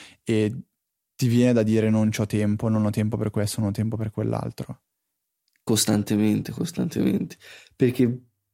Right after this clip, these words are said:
Speaker 2: come hai detto bene te, poi alla fine il tempo che usi comunque non è che l'hai usato, sei stato spento, diciamo. Perché, mm,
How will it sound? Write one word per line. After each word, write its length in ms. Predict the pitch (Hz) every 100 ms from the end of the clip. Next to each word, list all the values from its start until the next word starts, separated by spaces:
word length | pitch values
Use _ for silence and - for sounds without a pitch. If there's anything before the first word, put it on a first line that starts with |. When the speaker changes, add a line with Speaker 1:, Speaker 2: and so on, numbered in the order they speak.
| _ _ _ _ _
Speaker 2:
come 180 | - 131
hai 60 | 131
detto 240 | 127 127
bene 260 | 123 117 120
te, 160 | 123
poi 180 | 117 123
alla 140 | 113
fine 260 | 110 113 110
il 120 | 107
tempo 320 | - 104 107
che 140 | 107 113
usi 360 | 107 107 104
comunque 500 | 104 110 107 107 107
non 160 | 107 107
è 120 | 113
che 120 | -
l'hai 140 | 160 120
usato, 640 | 110 104 110 110 110 92 - _ _ _ _ _ _ _ _
sei 220 | - - 117
stato 640 | - 110 113 113 113 104
spento, 560 | - - 120 104 104 107
diciamo. 580 | 113 113 104 - - - _ _ _ _ - - - _ _ _
Perché, 360 | - - - 120
mm, 240 | 117 117